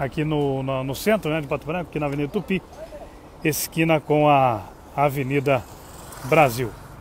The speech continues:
Valeu, gente, um abraço. Qualquer momento, então, a partir de quarta-feira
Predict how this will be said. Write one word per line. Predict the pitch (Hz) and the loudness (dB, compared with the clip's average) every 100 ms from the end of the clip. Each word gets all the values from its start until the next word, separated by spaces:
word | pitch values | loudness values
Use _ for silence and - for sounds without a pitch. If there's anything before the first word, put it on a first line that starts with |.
| - - - - | -18 -20 -20 -4
Valeu, | 135 185 | 0 2
gente, | 151 156 127 | 2 0 0
um | |
abraço. | 135 175 196 - 208 233 - - - - - | 0 2 2 2 0 0 -4 -20 -20 -20 -10
Qualquer | - 123 | -6 -2
momento, | 151 147 165 156 | 0 0 -2 -2
então, | 139 156 | -2 0
a | |
partir | 139 135 160 | 0 -2 -2
de | 139 | -6
quarta-feira | - 185 190 170 - 151 165 | 0 2 2 -2 -2 0 0